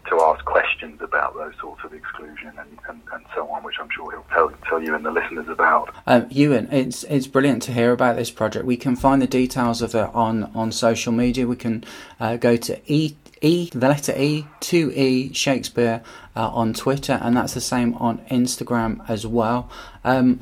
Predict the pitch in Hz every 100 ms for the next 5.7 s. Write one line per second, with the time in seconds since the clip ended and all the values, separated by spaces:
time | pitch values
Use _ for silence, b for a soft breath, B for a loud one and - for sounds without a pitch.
0 | - - 160 156 - 165 156 147 156 156
1 | - 160 147 143 139 135 127 - - B
2 | B 139 135 135 127 127 - - - 143
3 | 135 135 131 131 127 120 120 - 120 113
4 | 120 117 - 117 110 107 117 117 117 110
5 | 110 - 107 87 - 104 101